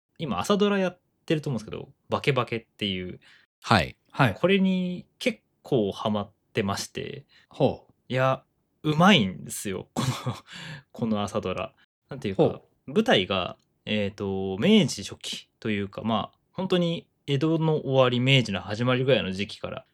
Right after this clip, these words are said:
Speaker 1: 始まってくる物語なんですけど、その主人公の家族、まあ、あの、ラプカディオ・ハーンの奥さんになられてる方が、
Speaker 3: うん。
Speaker 1: まあ、実際のモデルなんですが、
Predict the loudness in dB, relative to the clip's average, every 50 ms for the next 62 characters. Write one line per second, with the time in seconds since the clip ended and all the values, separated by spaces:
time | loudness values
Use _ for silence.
0 | _ -6 -4 -4 -4 -4 -6 -6 -8 -8 -8 -6 -6 -8 -8 -10 -12 _ _ _
1 | _ -4 -4 -2 -2 -4 -4 -6 -6 -8 -8 -10 -12 -12 -14 -14 -12 -8 -8 -6
2 | -6 -8 -10 -14 _ _ _ _ _ _ -16 -14 -14 -10 -8 -4 0 2 2 2
3 | 2 0 -2 -4 -4 -6 -4 -4 -4 -4 -4 -6 -10 -14 -14 -14 -18 _ _ _
4 | _ _ -2 0 0 0 0 0 -2 -2 -2 -2 -2 -2 -2 0 0 0 2 2
5 | 4 4 6 6 6 4 4 2 0 -2 -4 -8 -12 _ _ _ _ -8 -8 -4
6 | -4 -4 -4 -4 -6 -10 -16 _ _ _ _ -8 -4 -2 0 -2 -2 -4 -12 -20
7 | _ _ _ 0 2 2 2 2 0 -2 -4 -4 -8 -8 -8 -8 -8 -8 -10 _
8 | _ _ 0 2 2 2 0 -4 _ -2 0 0 0 0 -2 -4 -4 -2 0 2
9 | 2 4 4 4 4 2 2 0 -2 -4 -4 -8 -10 -12 -10 -6 -4 -4 -4 -4
10 | -8 -12